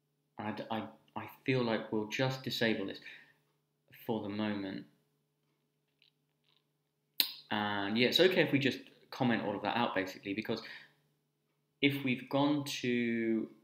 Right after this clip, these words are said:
um, I was gonna say, if we've gone too far, then our current subset will be zero again. Um,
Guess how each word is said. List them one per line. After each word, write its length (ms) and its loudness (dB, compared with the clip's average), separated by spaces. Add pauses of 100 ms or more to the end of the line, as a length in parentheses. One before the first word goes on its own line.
(400)
um, 720 -6 (3250)
I 40 -8
was 60 -8
gonna 160 0
say, 640 0
if 120 -14
we've 160 -8
gone 480 0 (1120)
too 360 -2 (240)
far, 640 0 (400)
then 140 -2
our 160 -2
current 260 -2
subset 540 -6
will 100 -8
be 240 -6
zero 580 -4
again. 320 -12 (1600)
Um, 760 -6